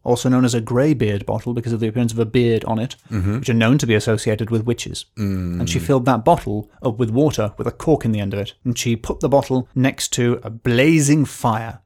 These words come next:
Speaker 1: And at this moment, Rob Campbell was setting out to sea. Once he was at sea,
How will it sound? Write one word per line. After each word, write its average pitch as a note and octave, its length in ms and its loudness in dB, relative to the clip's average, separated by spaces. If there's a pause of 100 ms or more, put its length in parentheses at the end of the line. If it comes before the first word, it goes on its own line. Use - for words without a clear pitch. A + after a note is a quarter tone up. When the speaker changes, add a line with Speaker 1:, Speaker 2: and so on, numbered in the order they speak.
(100)
Speaker 1:
And A2+ 240 0
at A#2+ 120 -4
this C#3+ 200 2
moment, A2+ 460 2 (100)
Rob A#2+ 180 2
Campbell A2+ 300 0
was A2 160 -2
setting A#2 260 -2
out A2 120 -4
to A#2 80 -10
sea. G#2+ 320 -2 (120)
Once C#3 320 2
he C3+ 100 2
was C3 160 2
at B2 180 0
sea, A2 360 0